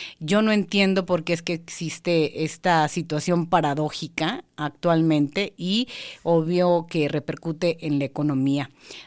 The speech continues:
no solamente local, sino de carácter nacional. Entre otras cosas, más adelante en la siguiente hora también le tenemos una entrevista exclusiva con Grupo Nietzsche, esta orquesta emblemática de Colombia que se presenta el día de mañana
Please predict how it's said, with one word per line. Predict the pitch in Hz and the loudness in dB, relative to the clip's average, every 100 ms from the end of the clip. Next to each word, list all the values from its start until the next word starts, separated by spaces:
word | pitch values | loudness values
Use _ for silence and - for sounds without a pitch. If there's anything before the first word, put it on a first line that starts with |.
| _ | _
no | 165 160 156 | -2 0 0
solamente | - 160 151 151 139 160 | -2 -2 0 0 -2 -2
local, | 135 131 156 | -4 -4 -4
sino | - 160 143 | -2 -2 -2
de | 135 | -4
carácter | 139 143 - 156 147 - | -6 -6 -4 -4 -4 -6
nacional. | 160 151 139 131 147 127 123 131 - - - - - | -2 -2 -2 -4 -4 -4 -4 -8 -16 -18 -16 -16 -6
Entre | - 269 330 | 2 4 8
otras | 320 349 330 | 8 8 6
cosas, | 311 311 302 311 | 8 8 10 8
más | 285 240 220 | 8 6 6
adelante | 226 226 220 240 | 6 6 4 4
en | |
la | 240 | 2
siguiente | 185 170 165 165 | 2 2 2 2
hora | 170 196 | 0 0
también | 175 160 | 0 0
le | 165 | 0
tenemos | 160 160 165 | 0 0 0
una | 175 | -2
entrevista | 165 160 165 165 190 - | 0 -2 -4 -2 -4 0
exclusiva | 247 - - - 190 165 202 196 214 | -2 0 -6 -4 -4 -2 0 2 2
con | 254 214 202 | 4 4 4
Grupo | 175 277 - 254 262 | 4 2 6 4 6
Nietzsche, | 247 214 233 311 370 - 262 | 6 8 10 8 6 2 2
esta | 233 233 | 4 4
orquesta | 214 208 214 - 220 | 4 2 0 2 0
emblemática | 196 180 165 170 190 196 - 180 | 2 2 4 6 4 2 0 0
de | 165 | 2
Colombia | 165 170 190 190 190 | 4 4 4 4 2
que | 165 | -2
se | 160 | -4
presenta | - 143 170 180 | -4 -2 0 2
el | |
día | 180 | 2
de | 180 | 4
mañana | 175 196 208 190 214 | 4 4 4 4 2